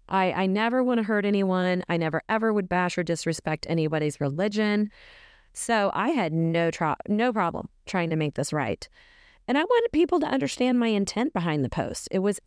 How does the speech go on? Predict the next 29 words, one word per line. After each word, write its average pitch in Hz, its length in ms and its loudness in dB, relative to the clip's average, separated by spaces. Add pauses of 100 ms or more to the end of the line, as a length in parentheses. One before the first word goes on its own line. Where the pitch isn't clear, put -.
(100)
anti-Hitler, 233 1120 -2 (120)
definitely 220 380 0
not 185 280 0 (200)
anti-Semitic. 151 760 -4
It 185 40 -2
was 185 160 0 (120)
anti-government 180 1160 0
mandates. 156 800 -2 (1120)
But 233 260 -2 (680)
anyway, - 340 -2 (1040)
so 170 380 0 (320)
I 190 100 0
bring 247 320 2
that 185 160 2
up 160 240 0
because 170 320 0
I 160 100 2
was 147 120 0
later 185 320 2
told 170 340 0
by 151 140 0
the 156 60 0
headmaster 156 560 0
that 165 180 -2
he - 220 0
wished 190 340 0
I 160 100 0
had 156 160 0
not 139 220 -2